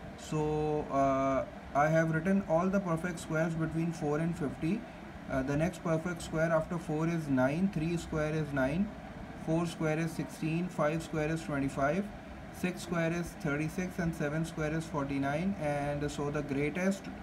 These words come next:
perfect square between four and fifty is forty-nine. So forty-nine will be our answer. The next question was, we have to find the square root of one ninety-six. The square root of one ninety-six is fourteen,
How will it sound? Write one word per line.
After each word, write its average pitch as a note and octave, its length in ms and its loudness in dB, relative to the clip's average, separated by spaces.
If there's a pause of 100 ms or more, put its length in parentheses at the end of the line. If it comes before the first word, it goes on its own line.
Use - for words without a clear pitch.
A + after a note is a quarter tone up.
(140)
perfect E3 420 0
square D#3+ 380 0
between D#3+ 360 0
four D3 300 0
and D#3+ 140 0
fifty D3 320 -4
is D3 100 -2
forty-nine. C3 680 -2 (260)
So C#3+ 240 0
forty-nine D3+ 500 0
will C#3 160 0
be D3 120 -2
our C3+ 160 2
answer. B2 440 0 (1600)
The D#3 100 4
next F#3+ 200 4
question G3 460 4
was, F#3+ 200 6
we F#3 100 4
have F3+ 140 2
to G3 80 4
find F3 320 4
the F#3 120 2
square E3+ 360 4
root E3+ 240 4
of F3+ 220 4
one E3 180 4
ninety-six. E3 680 2
The D#3+ 120 2
square D#3+ 360 6
root D#3 200 2
of D#3+ 180 2
one D3+ 160 2
ninety-six D3+ 640 0
is D#3+ 140 2
fourteen, D3+ 640 0